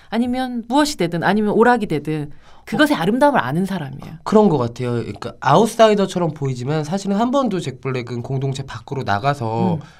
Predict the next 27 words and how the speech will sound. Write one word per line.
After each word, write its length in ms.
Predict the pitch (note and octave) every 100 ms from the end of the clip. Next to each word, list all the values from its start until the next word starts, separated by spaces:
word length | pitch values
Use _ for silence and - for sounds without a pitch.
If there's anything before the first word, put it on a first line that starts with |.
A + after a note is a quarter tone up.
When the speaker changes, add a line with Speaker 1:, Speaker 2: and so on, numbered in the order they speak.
| -
Speaker 2:
일탈을 480 | D#3 D3+ F#3+ E3 D#3+
하지는 260 | D3 C#3+
않는 500 | A2+ G#2+ B2+ F3+ E3+
그런 300 | C3+ A2 G#2
캐릭터인 400 | - C#3 - A2+
것 100 | G#2+
Speaker 1:
네. 160 | G3 E3
Speaker 2:
같아요. 240 | F#2 G#2
Speaker 1:
나초 340 | - E3+ F3 E4+
리브레라는 880 | C#4 G#3+ G3+ F#3 E3 D3 D#3 E3+ D3+
Speaker 2:
음. 40 |
Speaker 1:
영화를 440 | C#3+ E3 E3 E3
생각을 380 | E3 A#3 A#3 G#3+
해보면 400 | F#3+ D#3+ E3 F#3+
이 120 | -
영화는 480 | E3+ F3 E3+ E3+ E3+
뭐, 300 | C#3+ C#3 D#3+ - _ -
어, 240 | C3+ -
멕시코판 840 | C#3+ D3 - F3 E3+ E3+ D#3+ D#3 D#3 _ _ _ - - _ _ - -
그 320 | - C#3 C3 -
반치광 440 | - G3 - D#4+ D#4
같은 280 | F3 F3 F#3+
그런 180 | F#3
Speaker 2:
그쵸, 140 | F3+ F3
그쵸. 120 | F3
Speaker 1:
영화인데 680 | F#3 F#3+ D3+ B2+ D3 E3+
Speaker 2:
네. 60 | E3